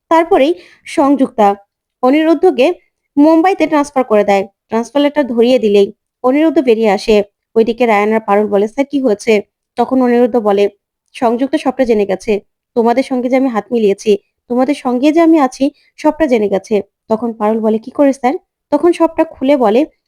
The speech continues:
স্যার। তখন পারুল বলে, "স্যার, তাহলে আপনি চলে যাবেন? তাহলে এই লড়াইটা আমরা জিতবো কি করে?" ওইদিকে রায়ান মনে মনে খুব খুশি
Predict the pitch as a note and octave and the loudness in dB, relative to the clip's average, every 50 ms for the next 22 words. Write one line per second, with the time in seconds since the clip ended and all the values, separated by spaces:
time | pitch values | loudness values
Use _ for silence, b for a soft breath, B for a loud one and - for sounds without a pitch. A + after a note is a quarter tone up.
0 | _ _ _ - - A#3+ G#3 G3 G3 - - - _ _ _ _ _ _ A3+ G#3+ | _ _ _ -6 -4 -2 -2 -2 -4 -6 -14 -20 _ _ _ _ _ _ -4 -4
1 | A3 B3+ A#3+ A#3+ A#3+ b b b b b b - C4 B3 B3+ B3+ A#3 A#3 G#3 G#3+ | -2 0 -2 -2 -2 b b b b b b -2 0 0 0 0 0 0 0 0
2 | A3 - C4 C4 C4 - C4+ C#4+ D4+ D4+ D4+ E4 D#4+ - C4 B3+ C#4+ D4+ F4+ D#4+ | -2 -2 -4 -6 -4 -4 -4 -2 -2 0 0 0 0 2 2 2 2 2 2 2
3 | C4+ A3+ A3 A3 _ _ _ _ - B3+ A#3+ B3+ C#4+ D#4 D#4+ D#4+ C#4+ B3 A#3 B3 | 0 0 -2 -4 _ _ _ _ -10 -6 -4 -2 0 2 4 4 4 4 2 2
4 | C4+ C#4 D#4+ E4 E4+ F4 B3+ C4+ B3 - D#4 - - A#3+ - - G3+ G3+ G3+ G3 | 2 2 2 2 2 2 2 0 -2 -4 -4 -4 -4 -6 -4 0 0 2 2 0
5 | - - _ _ _ _ B3+ C4 D4 C#4 E4 D#4+ D#4 D#4+ D#4 D4 C4 C4 B3+ B3+ | -2 -6 _ _ _ _ -2 0 0 0 0 2 2 2 2 2 2 0 0 -2
6 | A#3 A#3+ C#4 - - E4 - _ - A3 - - G#3 | -2 -4 -4 -4 -4 -4 -4 _ -8 -10 -2 0 0